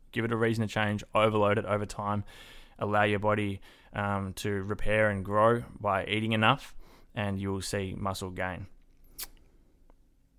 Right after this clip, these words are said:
Um, what are my top lessons I've learnt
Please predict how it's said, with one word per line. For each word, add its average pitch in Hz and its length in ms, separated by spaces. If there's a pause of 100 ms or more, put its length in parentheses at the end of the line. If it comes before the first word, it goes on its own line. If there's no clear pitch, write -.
(1120)
Um, 123 880 (1160)
what - 180
are 143 240
my 120 380
top - 300
lessons 120 380
I've 104 260
learnt 104 440